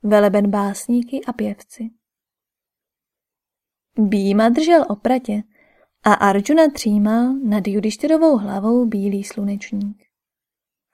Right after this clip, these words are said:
Po bocích mu stála dvojčata a ovývala ho čamarami se zlatými rukojeťmi. Judištyra nechal jet v čele průvodu Dritaráštru.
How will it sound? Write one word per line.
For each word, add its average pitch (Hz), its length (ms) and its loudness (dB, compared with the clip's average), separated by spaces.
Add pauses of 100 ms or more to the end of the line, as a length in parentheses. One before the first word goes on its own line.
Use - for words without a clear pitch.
(640)
Po 220 120 4
bocích 208 480 0
mu 254 140 2
stála 320 360 2
dvojčata 208 640 -4 (520)
a - 220 0
ovývala 220 500 2
ho 302 140 0
čamarami 220 680 -2
se 208 180 -8
zlatými 214 540 -2
rukojeťmi. 202 680 -10 (2250)
Judištyra 208 640 0
nechal 311 300 4
jet 330 200 2
v - 80 -20
čele 208 280 -4
průvodu 202 520 -2
Dritaráštru. 208 880 -6